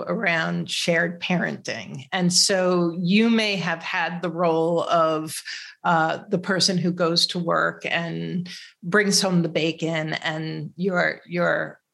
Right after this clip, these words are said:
partner, your spouse takes care of the kids, or vice versa. And so now,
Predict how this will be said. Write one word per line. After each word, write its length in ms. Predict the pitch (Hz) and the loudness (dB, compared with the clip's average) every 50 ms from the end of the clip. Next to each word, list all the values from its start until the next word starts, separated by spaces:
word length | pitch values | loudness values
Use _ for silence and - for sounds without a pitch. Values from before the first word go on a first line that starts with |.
| _ - | _ -10
partner, 500 | - - 208 202 202 196 196 - 165 160 | -2 0 2 2 2 0 -2 -4 -4 -4
your 200 | 160 156 160 170 | -2 -2 -2 2
spouse 1000 | - - - - - - 180 180 175 160 160 165 160 156 - - - - - _ _ _ _ - | 2 4 2 2 2 0 2 2 2 2 2 0 0 0 0 0 0 -2 -6 _ _ _ _ -8
takes 260 | - - 170 - - - | -4 -2 -2 -2 -4 -4
care 220 | - - 170 160 | 0 0 2 2
of 80 | 156 151 | 0 -2
the 80 | 156 | -6
kids, 520 | 156 - - 190 170 139 147 156 156 151 156 | -10 -8 -2 0 0 0 0 -2 -4 -4 -4
or 100 | 151 156 | -2 -2
vice 360 | 160 156 147 147 139 - - | 0 0 0 0 0 -2 -2
versa. 420 | - 202 214 220 214 214 - 156 | 0 0 0 2 2 0 0 -2
And 240 | 131 - 160 175 175 | -2 -2 0 0 2
so 160 | 180 - 190 | 2 2 2
now, 1000 | 180 180 185 208 247 294 294 269 214 185 170 165 165 160 160 165 165 170 170 | 2 2 4 4 2 2 2 2 2 2 2 2 2 2 0 0 0 -2 -2